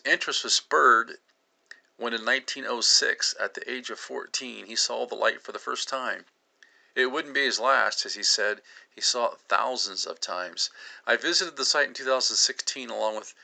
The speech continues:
two other paranormal investigators. John Cruzen was very familiar with the spook light, as he had visited the site at least two hundred times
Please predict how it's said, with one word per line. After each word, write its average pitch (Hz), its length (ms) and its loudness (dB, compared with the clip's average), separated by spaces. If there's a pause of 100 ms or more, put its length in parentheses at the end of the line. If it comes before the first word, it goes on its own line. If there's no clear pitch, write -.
(100)
two - 240 -10
other 117 220 -2
paranormal 101 580 -4
investigators. 101 640 -4
John 104 260 -4
Cruzen 113 440 -6
was 98 140 -12
very 110 260 0
familiar 120 420 -6
with 95 160 -8
the - 60 -10
spook - 320 -8
light, 101 300 -2 (520)
as - 160 4
he 143 120 0
had 110 180 -2
visited 123 560 -2
the 104 80 -2
site 110 400 2 (100)
at 104 140 -4
least 120 400 -4
two 156 180 -6
hundred 135 300 -6
times 107 420 -2